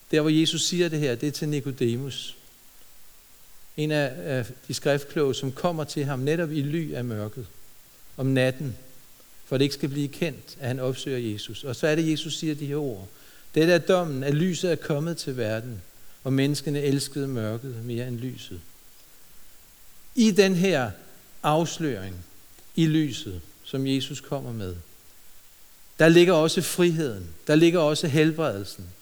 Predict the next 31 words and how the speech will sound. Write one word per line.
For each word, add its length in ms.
For 100
Guds 340
lys 220
kalder 320
os 260
ud 340
af 160
mørket, 480
ud 200
af 200
det 100
uvirkelige, 800
ud 160
af 160
det 140
usande, 640
kalder 260
os 100
ud 100
i 60
alt, 240
ud 120
af 120
alt 180
det, 140
som 160
er 40
indkroget 720
i 40
os 100
selv, 380